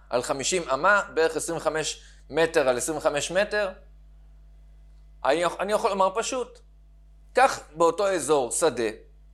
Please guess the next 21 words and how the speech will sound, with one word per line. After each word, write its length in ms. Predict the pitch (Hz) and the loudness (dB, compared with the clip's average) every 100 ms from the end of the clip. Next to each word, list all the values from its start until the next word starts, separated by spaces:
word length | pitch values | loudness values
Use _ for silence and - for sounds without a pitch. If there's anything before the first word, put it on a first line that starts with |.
| - - - - - - - - | -20 -20 -20 -20 -20 -18 -16 -4
בגודל 480 | 147 143 165 170 | 0 2 2 4
הזה 300 | 156 117 120 | 2 2 -4
של 120 | 110 123 | -4 0
בית 240 | 143 156 | 2 0
שאה, 340 | 190 160 107 110 - - - - - - - - - - - - - | 0 0 0 -4 -16 -20 -20 -20 -20 -20 -20 -20 -20 -20 -20 -20 -8
תראה 240 | - 202 214 | 0 4 4
כמה 880 | 214 208 196 185 170 156 147 135 117 - _ _ _ _ _ _ | 4 2 2 0 0 0 -2 -4 -8 -16 _ _ _ _ _ _
אנשים 300 | 143 147 202 | -4 -2 -2
מוכנים 300 | 170 185 180 | -2 -2 -2
לקנות 360 | 165 170 180 180 | -4 -2 -2 0
את 100 | 143 | -4
זה 340 | 123 131 110 92 - | -4 -2 -2 -4 -8
כשיש 340 | 139 170 175 | -4 0 0
שם 120 | 180 156 | -2 -4
את 100 | 147 | -4
הכמות 340 | 139 151 165 | -4 -4 -4
הפירות, 640 | 147 147 131 135 - - - - - - - - - - - - - - - - - - - - 107 | -2 -2 0 0 -2 -14 -20 -20 -20 -20 -20 -20 -20 -20 -20 -20 -20 -20 -20 -20 -20 -20 -20 -8 -4
וכמה 380 | 151 202 208 | 0 2 2
אנשים 440 | 214 196 226 220 202 - _ _ _ | -2 -4 -6 -8 -10 -18 _ _ _
מורידים 640 | 131 147 147 147 226 269 | -2 0 2 0 0 0
מהתשלום 800 | 226 180 180 - 175 190 208 - | 0 0 -2 -4 0 0 0 -8